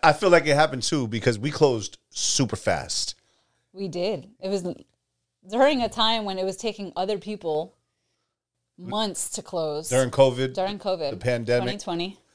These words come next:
Speaker 1: The, the deep, the, deep in it.
Speaker 2: I knew someone that didn't close for, like, seven months
Speaker 1: Mm.
Speaker 2: because the offices kept getting shut down. We did it in thirty days.
Speaker 1: Thirty days we closed on our house, girl.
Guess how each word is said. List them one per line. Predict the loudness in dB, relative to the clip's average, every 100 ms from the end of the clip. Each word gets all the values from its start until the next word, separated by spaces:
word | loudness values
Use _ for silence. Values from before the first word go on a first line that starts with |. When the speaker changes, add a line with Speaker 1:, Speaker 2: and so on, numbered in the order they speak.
| _ -4
Speaker 1:
The, | -4 -6 -6
the | -6
deep, | 0 0 0
the, | -6 -6 -8 0 2 4
deep | 4 4 2
in | 0
it. | -2 -10 -20 _ _ -20
Speaker 2:
I | -20
knew | -18
someone | -8 -6 -4
that | -6
didn't | -6 -8 -8
close | -6 -6 -6
for, | -8
like, | -8 -8
seven | -6 -4 -4 -6
months | -10 -18 _ -20 -14
Speaker 1:
Mm. | -4 -2
Speaker 2:
because | -2 -4
the | -6
offices | -6 -6 -12 -14 -12
kept | -12 -8
getting | -6 -6 -6
shut | -8 -6
down. | -8 -8 -12 -18 _ _ _ _ _ _ _
We | -14 -6
did | -2
it | 0 0 -2
in | -6 -6 -6
thirty | -6 -6 -6 -6
days. | -6 -4 -6 -8 -14 _ _ _
Speaker 1:
Thirty | 2 4 2
days | 6 6 4 -2
we | -10
closed | -2 -2 -2
on | -4 -4
our | -4
house, | -4 -6 -8
girl. | -6